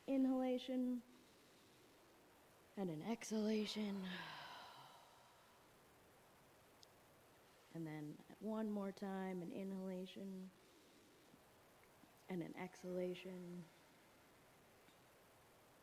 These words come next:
And then when you're ready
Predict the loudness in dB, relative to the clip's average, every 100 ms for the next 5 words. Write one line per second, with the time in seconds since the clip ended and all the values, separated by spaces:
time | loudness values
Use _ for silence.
0 | -20 -20 -20 -20 -20 -20 -20 -20 -20 -14
1 | -2 0 2 2 0 0 0 2 2 2
2 | 2 2 0